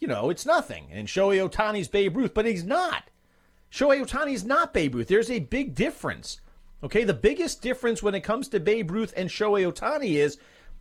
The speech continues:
Babe Ruth became extensively just a hitter, right? When they realized that he could hit ridiculously, he became just a hitter. How many years did Babe Ruth play both?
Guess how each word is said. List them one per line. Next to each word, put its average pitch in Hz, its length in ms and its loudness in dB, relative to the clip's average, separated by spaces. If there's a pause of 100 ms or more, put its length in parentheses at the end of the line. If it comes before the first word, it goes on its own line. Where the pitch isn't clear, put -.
Babe 254 260 2
Ruth 262 240 0
became 220 540 -2
extensively 165 1040 0 (420)
just 247 380 2
a 220 80 2
hitter, 190 420 0 (160)
right? 170 160 4
When 202 100 0
they 196 100 4
realized 226 540 2
that 175 140 0
he 226 80 -2
could 151 160 -4
hit 196 300 2 (360)
ridiculously, 139 1040 0 (300)
he 190 140 0
became 202 440 0
just 170 300 -2
a 233 80 2
hitter. 269 420 2 (1400)
How 285 180 2
many 330 160 -2
years 285 200 0
did 208 140 -2
Babe 214 300 2
Ruth 247 220 -4
play 208 260 0
both? 185 720 -2